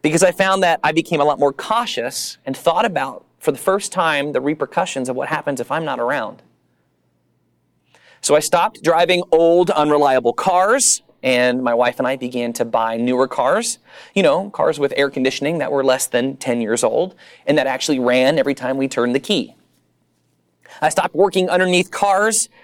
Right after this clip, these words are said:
without jack stands, and instead of, you know, using bricks and, and sticks to hold up the car, I started using jack stands.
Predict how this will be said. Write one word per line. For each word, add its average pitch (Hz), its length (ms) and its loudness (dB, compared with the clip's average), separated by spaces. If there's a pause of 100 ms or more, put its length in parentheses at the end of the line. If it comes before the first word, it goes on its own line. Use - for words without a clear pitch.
without 175 280 2
jack 156 260 0
stands, 214 600 0
and 156 140 0
instead 156 360 0
of, 147 240 0
you 143 100 0
know, 131 180 2
using 139 420 -2
bricks 147 380 -2
and, 139 260 -4
and 123 260 -2
sticks - 400 -2
to 147 80 -6
hold 139 200 2
up 135 140 -2
the 135 60 -8
car, 196 300 -2 (220)
I 175 80 2
started 165 320 0
using 196 260 0
jack - 240 -2
stands. - 480 -6